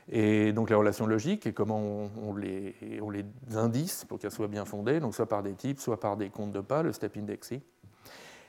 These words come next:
Et puis, euh, euh, un, un, un sujet qui est, qui est revenu,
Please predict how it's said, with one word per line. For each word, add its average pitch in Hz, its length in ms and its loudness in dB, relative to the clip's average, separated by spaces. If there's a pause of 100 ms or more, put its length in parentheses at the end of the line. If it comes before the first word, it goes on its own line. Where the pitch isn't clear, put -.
Et 165 120 10
puis, 220 540 6
euh, 147 640 10
euh, 139 80 4
un, 135 460 2
un, 127 40 4
un 127 40 2
sujet 143 380 4
qui 135 120 -4
est, 120 140 0
qui 120 100 -2
est 117 40 2
revenu, 131 520 2